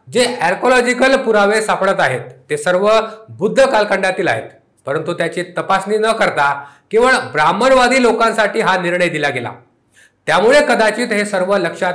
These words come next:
घेऊन गोगोई यांना राज्यसभा खासदारकीची बक्षिसी भाजपा सरकारने दिली असावी, अशी शक्यता व्यक्त केली जात आहे. आपल्याला जर हा व्हिडिओ आवडला असेल, तर असे व्हिडिओ बघण्याकरिता आपण एमएन महाराष्ट्र या YouTube चॅनलला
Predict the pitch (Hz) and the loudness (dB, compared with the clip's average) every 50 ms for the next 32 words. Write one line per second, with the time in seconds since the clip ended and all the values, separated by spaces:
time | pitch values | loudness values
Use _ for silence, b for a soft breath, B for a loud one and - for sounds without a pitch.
0 | 180 175 151 - 170 202 220 - 107 - - B B B B B B _ - - | -4 -6 -6 -2 2 2 2 2 0 -4 -10 B B B B B B _ -6 -4
1 | 175 196 190 247 269 277 262 233 208 190 196 202 208 214 208 165 151 160 165 165 | -2 0 4 4 4 4 4 2 2 0 0 2 2 2 2 0 0 0 -2 0
2 | 165 240 233 233 196 190 208 208 208 - 165 175 160 185 180 175 180 180 180 180 | -2 -2 -2 0 0 0 0 0 0 -2 -4 -4 -2 -2 -4 -4 -4 -8 -12 -10
3 | - 202 208 208 202 208 - - - - - - - 196 208 202 - 262 240 208 | -8 -8 -8 -8 -10 -12 -16 -20 -20 -20 -12 -4 -2 -2 -2 0 -2 -2 -2 -2
4 | 190 185 208 214 - - 143 156 175 175 - 202 214 208 208 185 175 - 180 175 | -4 -4 -4 -4 -4 -4 -2 -2 -2 -2 -2 -2 -2 0 0 -2 -4 -2 -4 -2
5 | 170 180 190 180 - 123 185 202 247 220 160 123 - 160 151 151 160 165 165 160 | -2 -2 -4 -4 -4 -4 -4 0 0 0 0 0 -2 -4 -4 -4 -6 -8 -10 -12
6 | b b b b b b 151 185 180 269 254 - 202 - - 185 175 180 190 190 | b b b b b b -6 -4 -2 -2 -2 -2 -4 -4 -4 -4 -4 -2 -2 -2
7 | 160 120 123 151 151 - 165 151 151 143 139 123 123 117 113 110 107 101 98 - | -2 -4 -6 -8 -8 -6 -8 -6 -6 -6 -6 -6 -8 -10 -10 -12 -14 -16 -14 -8
8 | - 139 175 - - 269 294 302 311 294 302 311 277 247 254 226 226 233 233 240 | -4 -2 -2 -2 0 -2 -2 0 -2 -2 -2 0 0 2 2 0 0 0 -2 0
9 | 220 202 196 202 208 202 202 208 214 202 254 208 139 - - - - - 147 160 | 0 0 0 0 0 0 0 0 0 0 -2 -2 -2 -4 -10 -16 -12 -8 -6 -6
10 | 156 151 190 180 180 180 180 190 196 185 - 180 170 196 208 220 220 220 220 208 | -6 -6 -6 -6 -6 -4 -4 -4 -6 -4 -6 -6 -4 -2 -2 -2 -2 0 0 0
11 | - 165 151 151 156 - B B B B B 160 170 - 262 262 - - 170 185 | 0 0 -2 -2 -2 -4 B B B B B -6 -2 0 0 0 0 0 -2 0
12 | 190 226 254 269 247 220 208 208 208 208 202 208 208 220 214 202 202 202 165 170 | 0 0 0 2 2 4 4 4 2 2 0 -2 -2 -2 0 0 0 0 -2 -4
13 | 190 190 196 247 - - 208 180 170 175 170 165 170 180 190 202 196 | -4 -6 -6 -6 -4 -2 -2 -2 0 -2 -2 -2 -2 0 0 0 -2